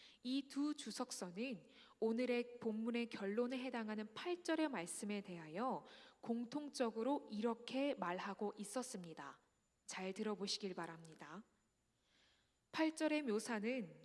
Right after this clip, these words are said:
고대 전쟁에서 승전국이 패전국의 지도층 인사들을 잔인하게 결박하여 포로로 끌고 가는 것을 염두에 둔 생생한 표현이다.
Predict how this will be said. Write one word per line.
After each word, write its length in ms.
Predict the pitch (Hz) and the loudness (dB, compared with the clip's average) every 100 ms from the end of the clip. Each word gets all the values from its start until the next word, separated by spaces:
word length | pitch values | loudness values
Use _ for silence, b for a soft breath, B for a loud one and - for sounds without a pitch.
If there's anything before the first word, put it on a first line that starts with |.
| - - | -20 0
고대 360 | 247 240 247 | 4 6 6
전쟁에서 960 | 247 226 214 247 240 202 196 185 175 160 | 6 0 2 2 2 0 -2 -2 -2 -2
승전국이 1000 | - 302 285 294 294 - 175 196 165 - | -6 -6 0 0 2 -4 -2 -4 -6 -8
패전국의 760 | - 320 330 320 277 233 233 233 | -6 -2 0 0 0 2 2 0
지도층 540 | - 226 233 - 240 220 | -2 -2 -2 -4 -4 -2
인사들을 1040 | 214 208 208 233 220 175 208 185 B B B B B B | -2 -2 -2 -4 -2 -2 -2 -2 B B B B B B
잔인하게 540 | - 202 247 254 240 254 | 0 2 4 4 4 4
결박하여 960 | - 220 240 262 262 - 247 240 240 240 | 4 4 6 4 2 0 2 2 0 2
포로로 460 | 320 294 285 285 | 4 6 4 4
끌고 320 | 330 330 311 | 2 4 4
가는 320 | 302 247 254 240 | 4 4 2 -2
것을 500 | 170 - 233 214 B B B 196 | -4 -2 0 0 B B B 0
염두에 520 | 190 185 202 226 214 | 2 2 2 4 4
둔 260 | 208 185 170 | 4 -2 -4
생생한 720 | 254 285 - 269 226 170 - | -6 -4 0 0 0 -4 -2
표현이다. 720 | 277 269 277 226 175 156 156 | -2 0 0 -2 -4 -8 -8